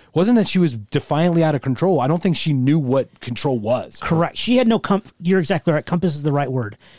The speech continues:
Speaker 2: She had no base of reality, and that's, therefore,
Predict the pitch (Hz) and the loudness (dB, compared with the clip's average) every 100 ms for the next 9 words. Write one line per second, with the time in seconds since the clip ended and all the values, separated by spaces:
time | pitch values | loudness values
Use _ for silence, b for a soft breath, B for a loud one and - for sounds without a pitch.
0 | b - 220 196 190 190 151 170 165 - | b -2 2 4 4 4 0 0 -2 -2
1 | 156 139 123 151 160 113 104 120 b b | -2 -2 -2 0 0 -2 -6 -14 b b
2 | b b b - 160 156 165 - 151 165 | b b b -2 2 2 -2 -8 -2 0
3 | 170 - 165 151 147 170 | 0 0 0 2 0 -4